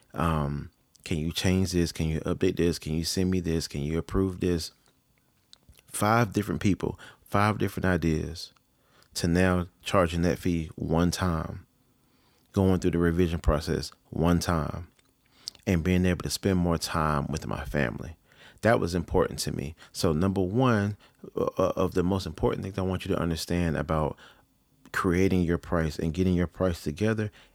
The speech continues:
is that your ideas are worth something. Cost, price, value. What's the difference? Now, you could, you could make the argument that cost and price are similar, but value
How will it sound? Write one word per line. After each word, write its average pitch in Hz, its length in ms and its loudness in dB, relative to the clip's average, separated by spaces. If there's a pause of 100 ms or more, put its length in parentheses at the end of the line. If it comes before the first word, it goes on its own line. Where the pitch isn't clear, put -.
(140)
is 123 260 2
that 101 300 2
your 92 200 2
ideas 82 720 0
are 80 180 -2
worth 78 420 -2
something. - 520 -4 (540)
Cost, 131 540 0 (220)
price, 107 460 2 (220)
value. 65 500 -2 (540)
What's 92 240 2
the 80 80 -4
difference? - 600 -6 (640)
Now, 107 120 0
you 95 200 -2
could, 127 360 -2
you 127 100 0
could 156 220 0
make 127 180 -2
the - 140 -2
argument 85 580 2 (200)
that 78 340 0 (720)
cost - 720 -2
and 90 220 -4
price 82 520 -2 (260)
are 78 180 -4
similar, - 580 -2 (680)
but 73 200 2
value 90 600 0